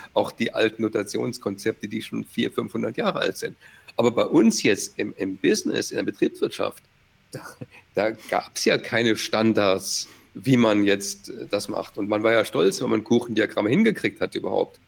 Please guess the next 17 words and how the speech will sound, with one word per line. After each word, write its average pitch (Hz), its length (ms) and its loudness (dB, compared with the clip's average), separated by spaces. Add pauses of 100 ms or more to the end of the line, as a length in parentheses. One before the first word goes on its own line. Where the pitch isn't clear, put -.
(280)
Also 104 160 -2
proportional 101 760 2
zu 101 100 -2
den 95 180 2
Zahlen, 104 300 2
die 101 140 0
Winkel, 127 340 4 (220)
äh, 135 200 0
ein-, 123 200 -2
abgetragen. - 580 -2
Ist 98 140 0
ja - 60 0
alles 143 200 4
gar - 140 -2
nicht 117 180 2
so 104 100 4
einfach, 156 380 0